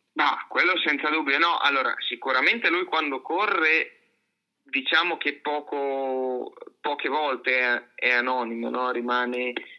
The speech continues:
nell'ombra. Eh, è anche vero che, eh, secondo me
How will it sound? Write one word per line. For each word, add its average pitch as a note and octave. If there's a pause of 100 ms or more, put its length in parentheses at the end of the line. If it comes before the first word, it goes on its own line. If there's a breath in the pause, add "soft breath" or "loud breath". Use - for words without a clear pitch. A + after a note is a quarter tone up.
(180)
nell'ombra. B2+ (280)
Eh, - (580)
è A#2+
anche A#2
vero C3+
che, C3 (400 loud breath)
eh, A#2+ (140)
secondo A#2+
me B2